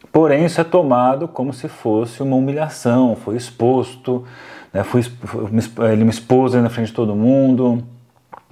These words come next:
ou ele foi violento comigo, ou ele me, sei lá, alguma coisa que não condiz com a realidade dura ali, concreta, que todo mundo viu,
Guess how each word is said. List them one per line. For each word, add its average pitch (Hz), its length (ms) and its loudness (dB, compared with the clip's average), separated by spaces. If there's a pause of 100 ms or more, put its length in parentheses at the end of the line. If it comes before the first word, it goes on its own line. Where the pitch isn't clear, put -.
ou 110 320 4
ele 101 80 0
foi 110 260 -2
violento 120 540 0
comigo, 127 460 -4
ou 113 160 2
ele 110 200 0
me, 107 440 -6
sei 170 160 0
lá, 85 260 -2 (300)
alguma 151 400 2
coisa 143 540 -2 (500)
que - 160 -2
não 170 360 4
condiz 127 540 0
com 160 400 -2
a 131 120 2
realidade 104 800 -4
dura 110 480 2
ali, 101 500 -6
concreta, 92 600 -4
que 156 80 -10
todo 104 240 -2
mundo 98 240 -6
viu, 120 420 2